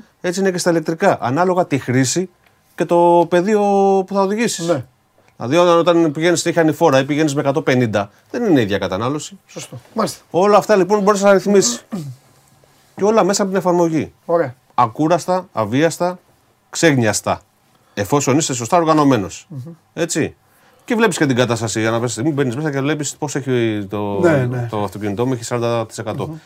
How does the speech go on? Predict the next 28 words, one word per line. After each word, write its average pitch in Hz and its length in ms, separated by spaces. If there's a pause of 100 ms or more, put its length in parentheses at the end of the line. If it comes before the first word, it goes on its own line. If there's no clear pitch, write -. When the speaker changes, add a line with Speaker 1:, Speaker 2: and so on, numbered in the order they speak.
Speaker 1:
Εντάξει, 117 260
μου 104 80
φτάνει 117 260
να 98 80
πάω 92 140
εκεί 87 100
που 85 100
θέλω 90 140
να 85 100
πάω. 82 200 (320)
Speaker 2:
Οκ, 190 200 (400)
ωραία. 165 400 (180)
Γι' 156 140
αυτό 262 360 (340)
κάνε 202 220
μας 170 160
δώρο 147 400
ηλεκτρικά 131 300
αυτοκίνητα. 226 600 (1800)
Εδώ 151 220
σε 143 140
μένα, 165 240
στα 131 140
παιδιά, 233 420
φέρε 208 220
εσύ 151 160
ηλεκτρικά 139 280
αυτοκίνητα. 254 600